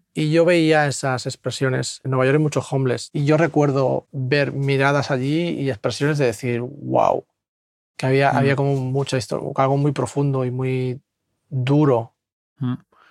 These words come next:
Speaker 2: Sí, en las grandes ciudades de, de Estados Unidos hay mucha gente sin hogar y cada vez más, ¿eh?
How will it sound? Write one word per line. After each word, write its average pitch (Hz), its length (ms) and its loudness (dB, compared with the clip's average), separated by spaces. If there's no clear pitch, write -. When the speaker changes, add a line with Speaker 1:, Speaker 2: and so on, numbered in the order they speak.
Speaker 2:
Sí, - 140 -2
en 135 160 0
las 131 140 0
grandes 147 260 2
ciudades 151 500 0
de, 190 120 -6
de 170 100 0
Estados 151 320 0
Unidos 139 260 0
hay 156 100 0
mucha 135 340 -2
gente 120 500 -6
sin 123 160 -8
hogar 117 320 -2
y 120 80 -8
cada 131 160 0
vez 123 140 -2
más, 113 260 -10
¿eh? 135 100 -12